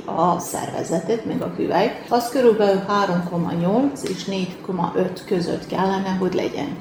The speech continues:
A hüvelyben normálisan vannak gombák is, baktériumok is, de ők egy bizonyos egyensúlyban állnak. Ha fölbomlik ez az egyensúly,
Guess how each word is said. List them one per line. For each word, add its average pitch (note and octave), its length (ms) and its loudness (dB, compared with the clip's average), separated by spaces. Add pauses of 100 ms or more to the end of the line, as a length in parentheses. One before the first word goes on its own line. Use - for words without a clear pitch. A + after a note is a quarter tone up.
(160)
A - 120 4
hüvelyben G3+ 720 4
normálisan F#3 920 2
vannak - 440 -6 (100)
gombák G#3 540 4
is, G#3 280 0
baktériumok F#3+ 840 2
is, B3 160 -2 (400)
de G3+ 180 0 (140)
ők A3 300 4 (180)
egy G3 120 0
bizonyos F#3+ 580 0
egyensúlyban F#3 1000 2
állnak. - 580 -6 (200)
Ha G#3+ 140 2
fölbomlik F#3+ 880 4
ez F3 120 -4
az F3 160 -4
egyensúly, A#3+ 800 2